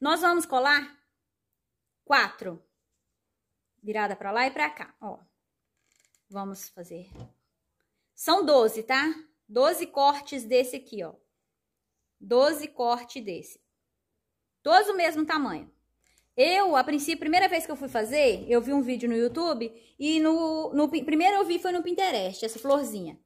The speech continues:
Aí depois eu fui caçar no YouTube. Tem gente que faz lá também. Só que eu, aí eu fui fazer e acabei colocando sem essa parte e não ficou legal. Tipo assim, fiz sem essa parte aqui, não ficou legal. Aí eu vi outro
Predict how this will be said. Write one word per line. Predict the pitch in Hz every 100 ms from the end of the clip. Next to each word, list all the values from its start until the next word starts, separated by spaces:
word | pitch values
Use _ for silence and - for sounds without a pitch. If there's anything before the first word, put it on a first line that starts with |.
| _ _ _ _ -
Aí | 254
depois | 294 302 330 339
eu | 339
fui | - 330
caçar | 330 339 - 320 311
no | 311
YouTube. | 330 330 262 220 190
Tem | - 226
gente | 262 269 277
que | 277
faz | 311 277 277
lá | 294 277
também. | 285 381 240 165 _ _ _ _ _
Só | _ 247 269
que | 269
eu, | 330 277 277 294 320 339 349 330 _ -
aí | 269 330 359 214 - -
eu | 254 262
fui | 262 233
fazer | 226 214 269 311 214 175 - _ _ _ _ _ _ _ _ -
e | 277 330 359 - _
acabei | 247 262 254 277
colocando | 269 269 269 226
sem | 226 285 285
essa | 294 277
parte | 262 262 311 - 349 370 _ _ _ _ _ -
e | 262 277
não | 269 269
ficou | 277 269
legal. | 262 202 123
Tipo | - 262
assim, | 262 196
fiz | 175 - 254
sem | 262 262 262
essa | 262
parte | 269 269 262
aqui, | 302 226
não | 190
ficou | 196 240
legal. | 233 180 -
Aí | 247
eu | 277
vi | 254 285
outro | 262 247 262 311 330